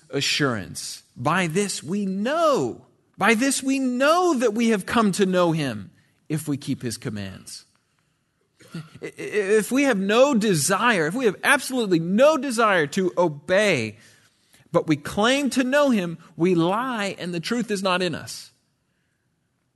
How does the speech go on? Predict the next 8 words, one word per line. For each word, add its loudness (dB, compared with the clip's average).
Because 2
as 2
Jesus 0
said, 2
"I 0
am -4
the 0
way, -2